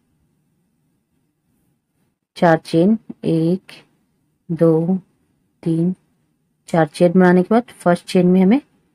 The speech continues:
इसे sleep stick से इस तरह से जोड़ देना है और same loop में हमें single क्रोशिया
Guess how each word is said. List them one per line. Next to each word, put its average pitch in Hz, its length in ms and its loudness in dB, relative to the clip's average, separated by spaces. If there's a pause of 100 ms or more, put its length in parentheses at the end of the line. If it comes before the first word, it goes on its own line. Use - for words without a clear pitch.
(500)
इसे 240 220 -6
sleep 180 340 -4
stick 175 260 -6
से 277 260 -4 (2000)
इस - 160 -18
तरह 180 160 0
से 180 180 -4
जोड़ 175 220 2
देना 196 220 2
है 262 140 0 (640)
और 175 60 -6
same 226 440 6
loop 185 260 -4
में 226 100 6
हमें 226 240 2 (440)
single 185 240 4
क्रोशिया 175 440 -2